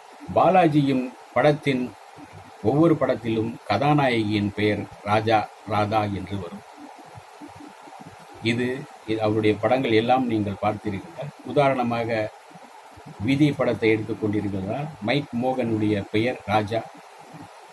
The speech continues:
பூர்ணிமா பா-, பாக்கியராஜுடைய பெயர் ராதா என்று இருக்கும். கதாபாத்திரத்தின் பழைய பெயர்கள் ராஜா, ராதா என்று வர வேண்டும் என்று பார்த்துக் கொள்வார்.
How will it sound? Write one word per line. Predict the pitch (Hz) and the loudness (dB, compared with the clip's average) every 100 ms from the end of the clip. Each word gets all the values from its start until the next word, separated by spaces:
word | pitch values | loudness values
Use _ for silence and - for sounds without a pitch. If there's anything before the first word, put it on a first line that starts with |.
| 294 - - 156 - - 262 - - - - 156 | -20 -20 -20 -20 -20 -20 -18 -16 -16 -18 -8 2
பூர்ணிமா | 165 165 147 127 113 | 6 6 6 4 4
பா-, | 113 113 107 | 2 4 4
பாக்கியராஜுடைய | 113 113 120 113 107 104 101 98 | 2 -2 0 0 0 0 -2 0
பெயர் | 117 143 160 - - | 0 0 -2 -12 -10
ராதா | 107 120 120 123 | 0 0 4 2
என்று | 113 104 101 | 2 0 -2
இருக்கும். | 95 - 98 - - - - - - - - | -6 -8 -10 -12 -20 -20 -20 -20 -20 -20 -4
கதாபாத்திரத்தின் | 104 143 151 139 117 - 113 - 107 104 98 | 2 4 4 2 0 0 -4 -2 0 0 -2
பழைய | - 104 113 110 | -2 0 0 0
பெயர்கள் | 107 117 110 101 107 - - | 0 0 0 0 -2 -4 0
ராஜா, | 110 113 123 143 - - | 2 2 0 0 -2 -6
ராதா | - 110 117 120 | 2 2 4 0
என்று | 107 104 101 | 0 0 0
வர | 98 | -2
வேண்டும் | 101 101 98 98 | 0 -2 -2 -6
என்று | 95 92 | -8 -10
பார்த்துக் | 95 92 - - | -12 -12 -14 -14
கொள்வார். | 92 95 | -12 -12